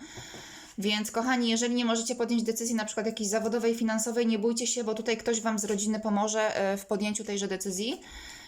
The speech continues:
i możecie gdzieś tam się ustabilizować. W uczuciach też widzę, że kogoś traktujecie jak swoje oczko w głowie, ale też to jest taka karta, która mówi o,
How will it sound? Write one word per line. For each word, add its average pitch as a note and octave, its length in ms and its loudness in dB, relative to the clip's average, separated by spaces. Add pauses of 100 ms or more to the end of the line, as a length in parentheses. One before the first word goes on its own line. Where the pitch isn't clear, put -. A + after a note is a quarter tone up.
(120)
i A#3 280 0
możecie A#3 640 0
gdzieś G#3 240 -2
tam A3 260 -2 (160)
się - 220 0
ustabilizować. G3+ 960 0 (760)
W - 80 -8
uczuciach C#4+ 440 0
też C4+ 340 2
widzę, A3+ 300 0
że A3 120 -2
kogoś A#3 280 0
traktujecie A#3 640 0
jak G#3 180 0
swoje G3+ 460 0
oczko G#3+ 300 -4
w G3 80 -4
głowie, G3 340 0
ale G3+ 200 0
też A#3+ 180 -2
to B3 80 0
jest A3+ 140 0
taka A3+ 160 -4
karta, A3 380 -2
która A3 280 0
mówi G#3 300 0
o, F#3 280 -2